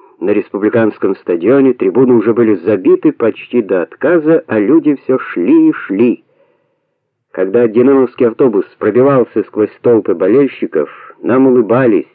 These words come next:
что-то кричали задорно и воодушевляюще. И это всеобщее настроение праздничности передавалось и нам.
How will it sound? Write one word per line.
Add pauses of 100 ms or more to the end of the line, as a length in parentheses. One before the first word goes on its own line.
(280)
что-то
кричали
задорно
и
воодушевляюще. (880)
И
это
всеобщее
настроение (540)
праздничности (800)
передавалось
и
нам.